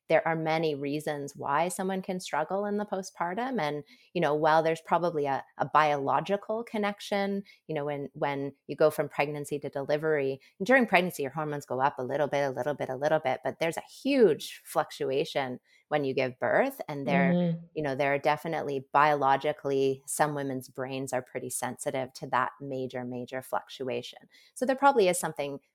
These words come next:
Speaker 1: biological about people who get more early onset, um,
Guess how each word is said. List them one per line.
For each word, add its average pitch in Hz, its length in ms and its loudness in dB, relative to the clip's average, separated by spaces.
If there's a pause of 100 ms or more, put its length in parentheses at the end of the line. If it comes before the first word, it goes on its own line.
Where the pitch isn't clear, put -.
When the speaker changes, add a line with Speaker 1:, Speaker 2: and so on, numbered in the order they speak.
(120)
Speaker 1:
biological 151 1000 2
about 147 360 0
people 139 320 -6
who 143 100 -2
get 135 240 0 (200)
more 143 300 -4
early 135 400 2
onset, 131 840 -4 (360)
um, 123 300 -6